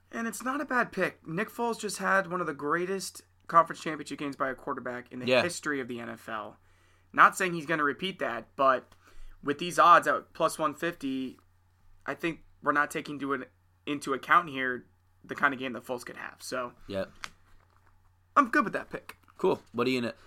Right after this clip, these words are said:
Speaker 2: flea flicker attempt? So we got yes at plus one seventy, no at minus two fifty, and I'm surprised no is so low.
Speaker 1: Very favored.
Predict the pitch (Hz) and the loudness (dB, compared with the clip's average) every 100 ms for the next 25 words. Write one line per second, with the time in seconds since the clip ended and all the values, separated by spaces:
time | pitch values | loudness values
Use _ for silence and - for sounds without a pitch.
0 | - _ - 240 208 180 139 - 110 90 | -20 _ 2 4 4 6 4 2 -6 -6
1 | - - 139 117 107 139 143 135 117 - | -6 4 4 4 0 0 2 2 0 -6
2 | 98 120 180 185 110 - - 135 160 175 | -6 -4 -4 -6 -8 -10 -6 -4 -4 -4
3 | 165 143 135 131 110 117 117 104 104 101 | -4 -2 -2 -4 -2 0 0 -2 -4 -4
4 | - 101 90 - 80 101 233 - - - | -10 -10 -10 -10 -4 -2 -2 -4 -8 2
5 | 131 156 165 101 101 120 165 - - 123 | 6 8 6 0 -2 0 0 -2 -4 2
6 | 135 98 - - - - _ - 85 104 | 2 2 -6 -20 -20 -20 _ -18 2 10
7 | 190 - - _ _ _ _ _ - 123 | 10 8 -8 _ _ _ _ _ -14 0
8 | 151 160 - 131 104 90 | 4 4 2 -6 -8 -12